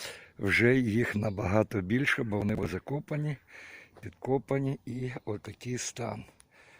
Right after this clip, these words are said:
Що пройшло скільки? Е, п'ятнадцять тридцять, е, трошки більше, майже п'ятдесят хвилин, і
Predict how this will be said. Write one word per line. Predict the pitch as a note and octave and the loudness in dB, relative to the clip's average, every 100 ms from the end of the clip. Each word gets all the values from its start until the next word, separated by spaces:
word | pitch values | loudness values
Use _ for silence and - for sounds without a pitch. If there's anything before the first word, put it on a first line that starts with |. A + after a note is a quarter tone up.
| - - | -20 -16
Що | - - - - G#2 G#2 G2 | -12 -10 -10 -8 -6 -6 -4
пройшло | A2 A2 - B2+ B2 | 0 0 0 0 0
скільки? | - - G#2 - G2+ - _ _ _ _ _ _ _ - - - - - - - - | 0 -6 -8 -4 -6 -6 _ _ _ _ _ _ _ -20 -20 -20 -20 -20 -20 -10 0
Е, | G#2 G2+ G2+ G2+ F#2 | 2 2 2 0 -2
п'ятнадцять | A2+ - A#2+ A#2+ A2+ - G2+ - | -8 -4 2 2 0 -4 -6 -4
тридцять, | A#2 B2+ C3+ - - C3+ B2 - - - - - - - - - - - | 0 2 0 -4 -4 -4 -2 -6 -10 -16 -20 -20 -20 -20 -20 -20 -16 -4
е, | A2 G#2+ A2 G#2+ G#2 G#2 G2 - | 0 0 0 2 2 2 0 -2
трошки | A2+ G#2 - | -4 -4 -4
більше, | G#2+ B2+ C#3 - B2+ - | -2 -2 0 0 0 -2
майже | G2+ B2 A#2 F2+ A2 F#2+ - - - - | -2 2 2 2 0 -2 -6 -18 -18 -12
п'ятдесят | - A2+ A2+ - A#2 - | -8 -4 -2 2 0 0
хвилин, | A2 B2+ C3+ E3 E3 - | -4 0 0 0 -2 -4
і | A2+ C3+ | -2 -2